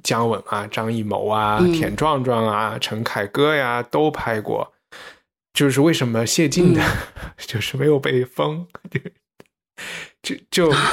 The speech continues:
Speaker 1: 我不是说他拍的电影很稳，
Speaker 2: <laughs> 不敢。
Speaker 1: 封不了，就是他的这个江湖地位在这还是不太容易轻易，像那种第五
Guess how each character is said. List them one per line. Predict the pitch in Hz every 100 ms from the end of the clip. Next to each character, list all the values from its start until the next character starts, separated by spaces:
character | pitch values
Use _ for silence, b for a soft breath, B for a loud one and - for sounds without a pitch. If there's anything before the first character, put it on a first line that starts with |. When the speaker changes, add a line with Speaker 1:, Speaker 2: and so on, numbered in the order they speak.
| -
Speaker 1:
我 | 160
不 | 120 180
是 |
说 | 160 165
他 | 143 165
拍 | 160 160
的 | 143
电 | 147
影 | 127 113
很 | 120 131
稳， | 127 -
Speaker 2:
<laughs> | 120
不 | -
敢。 |
Speaker 1:
封 | 160 151
不 |
了， | 131 120 90 135
就 | 120
是 | 117
他 | 127 135
的 | 135
这 | 127
个 | 120 113 127 131
江 | - 131
湖 | 135 117
地 | 110 165
位 | 127 113
在 | 107 110
这 | 107
还 | 104 107
是 | - 123 -
不 | 127
太 | 110 117
容 | 104 113
易 | 113
轻 | - - 117
易， | 117 113 B B -
像 | 135 117 113
那 | 123
种 | 113 104
第 |
五 | 139